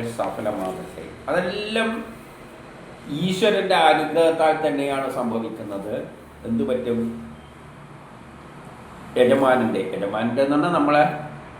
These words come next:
മുകളിലുള്ളവരുടെ ആഗ്രഹങ്ങൾ സഫലമാകട്ടെ. ഈശ്വരൻ്റെ അനുഗ്രഹം ഉണ്ടെങ്കിൽ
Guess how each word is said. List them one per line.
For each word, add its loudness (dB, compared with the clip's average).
മുകളിലുള്ളവരുടെ 4
ആഗ്രഹങ്ങൾ 2
സഫലമാകട്ടെ. 0
ഈശ്വരൻ്റെ 0
അനുഗ്രഹം 2
ഉണ്ടെങ്കിൽ 0